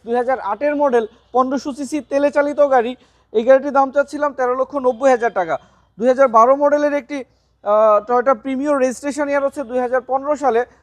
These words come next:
তেলের গাড়ি, পুশি স্টার্ট, ভিতরে বিস্কিট কালার ইন্টেরিয়র, তেইশ লক্ষ সত্তর হাজার টাকা দাম চাচ্ছি। এখানে যে গাড়িটি রয়েছে, Nissan Bluebird শিল্পী, দুই হাজার ছয়ের মডেল, রেজিস্ট্রেশন ইয়ার হচ্ছে দুই হাজার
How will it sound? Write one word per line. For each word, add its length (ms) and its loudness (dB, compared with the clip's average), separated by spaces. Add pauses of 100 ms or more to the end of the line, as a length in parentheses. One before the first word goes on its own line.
(120)
তেলের 280 4
গাড়ি, 240 2
পুশি 320 -8
স্টার্ট, 240 0
ভিতরে 340 -2
বিস্কিট 380 -12
কালার 280 2
ইন্টেরিয়র, 560 -2
তেইশ 220 -2
লক্ষ 200 -2
সত্তর 380 -6
হাজার 220 2
টাকা 220 -2
দাম 180 2
চাচ্ছি। 340 -12 (440)
এখানে 280 2
যে 140 0
গাড়িটি 280 4
রয়েছে, 340 0 (840)
Nissan 300 2 (100)
Bluebird 320 2
শিল্পী, 480 -6 (360)
দুই 100 -4
হাজার 300 0 (420)
ছয়ের 400 2
মডেল, 360 2
রেজিস্ট্রেশন 580 -2
ইয়ার 180 -2
হচ্ছে 180 -8
দুই 160 -4
হাজার 260 2